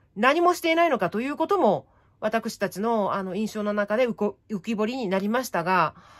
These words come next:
これを変えていくのは、日本政府ではもうないなと。私たち国民が自分たちで、えー、変えていくしかもうないなと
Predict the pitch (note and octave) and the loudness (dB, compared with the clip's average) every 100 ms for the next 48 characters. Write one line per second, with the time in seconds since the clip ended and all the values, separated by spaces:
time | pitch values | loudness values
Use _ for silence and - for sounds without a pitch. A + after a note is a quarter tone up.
0 | - - - _ _ _ _ - E4 F4 | -20 -20 -20 _ _ _ _ 2 4 6
1 | F#4 F#4 C4+ B3+ B3+ C#4+ B3+ D#3+ F3+ D#3+ | 4 2 2 2 0 -2 2 4 4 2
2 | B2 - _ - A3+ A#3 A#3 D4+ A3+ E3+ | 0 -6 _ -8 -2 -2 -2 -2 -4 -2
3 | E3 F#3+ F3+ C4 A3+ B3 - B2 - _ | -2 -2 2 2 4 2 0 -8 -16 _
4 | _ _ _ _ _ _ B3+ C4+ C#4 A3 | _ _ _ _ _ _ -2 -2 -2 -4
5 | - B3 B3+ B3+ B3+ A3 A3+ A#3 F#3+ F3+ | -2 -4 -4 -4 -4 -4 -4 -4 -4 -2
6 | A3 G#3+ F3+ - - G3+ G3+ F#3+ F#3 F3 | 0 0 0 -6 -8 -6 -4 -4 -4 -4
7 | E3+ - G#3 G3+ G3 G#3+ - E3+ E3 C#3+ | -6 -2 -2 -2 -4 -6 -6 -4 -4 -4
8 | D3+ G3+ E3+ E3 - A2 | 0 0 0 -2 -2 -12